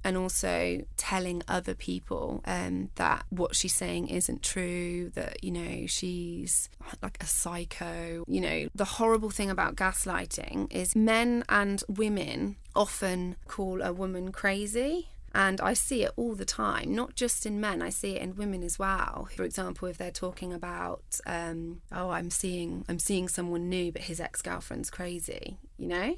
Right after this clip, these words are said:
It's so common and it's really horrific because you automatically believe it. There is a part of you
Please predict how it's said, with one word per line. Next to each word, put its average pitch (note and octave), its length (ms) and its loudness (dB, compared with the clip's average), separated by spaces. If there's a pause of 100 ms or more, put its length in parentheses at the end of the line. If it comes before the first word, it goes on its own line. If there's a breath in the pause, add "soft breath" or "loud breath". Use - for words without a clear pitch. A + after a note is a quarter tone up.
(140)
It's - 240 -2
so G3+ 680 0
common F#3 600 -4
and F#3 160 -2
it's - 300 -2 (100)
really A#3 440 4
horrific - 840 -4
because B3 580 2
you B3+ 280 2
automatically C4 720 0
believe B3 540 0
it. F#2+ 220 -4 (260)
There A3+ 240 6
is A#3 160 6
a G#3+ 60 0
part G#3+ 340 2
of G3+ 180 -4
you - 380 -4